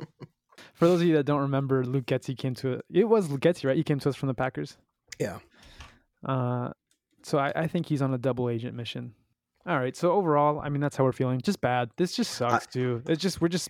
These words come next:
Speaker 1: it just sucks. This is not fun. I was
Speaker 2: No,
Speaker 1: really
Speaker 2: it's not
Speaker 1: excited
Speaker 2: fun.
Speaker 1: for this
Speaker 2: It's,
Speaker 1: season, and this is,
Speaker 2: it
Speaker 1: I
Speaker 2: is
Speaker 1: like
Speaker 2: really hard to watch a game.
Speaker 1: It'd be one, yeah, to watch the whole, I mean, I, I was already
Speaker 2: It's
Speaker 1: checked
Speaker 2: really
Speaker 1: out.
Speaker 2: hard.
Speaker 1: It is so tough. And, you know,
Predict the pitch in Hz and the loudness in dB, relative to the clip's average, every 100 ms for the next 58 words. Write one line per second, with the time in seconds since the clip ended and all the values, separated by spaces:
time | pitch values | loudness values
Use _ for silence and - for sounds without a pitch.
0 | - 143 147 139 - 117 113 - 143 - | -8 -6 -4 -4 -4 -4 -4 -6 -8 -4
1 | 127 110 - 131 117 - 120 117 120 _ | -6 -6 -8 -6 -6 -6 -8 -8 -10 _
2 | _ - - _ - 156 120 127 123 104 | _ -20 -20 _ 0 2 4 2 2 0
3 | 127 101 95 131 127 - 135 127 131 123 | 2 2 2 2 0 0 -2 0 -2 0
4 | 131 - 139 - 143 156 92 92 104 110 | -2 -2 -2 2 2 2 2 2 4 6
5 | 107 104 101 90 90 85 82 - - 87 | 4 6 4 4 0 0 -2 -2 -4 -4
6 | - 107 - 165 160 190 156 160 185 180 | -8 -12 -2 -2 2 4 4 2 4 4
7 | 143 - 151 143 - 135 147 147 156 147 | 4 2 4 2 0 2 2 2 0 0
8 | 151 151 160 160 139 131 135 143 131 123 | 0 -2 2 2 2 0 0 -2 0 -2
9 | 123 127 160 156 151 - - 165 139 - | 0 -2 -2 -2 -2 -4 -10 -6 -6 -6
10 | - 139 - 120 120 - - 156 143 - | -2 -2 -2 -6 -6 -10 -14 -10 -8 -10
11 | _ _ - - _ _ 180 160 147 | _ _ -20 -20 _ _ 2 2 0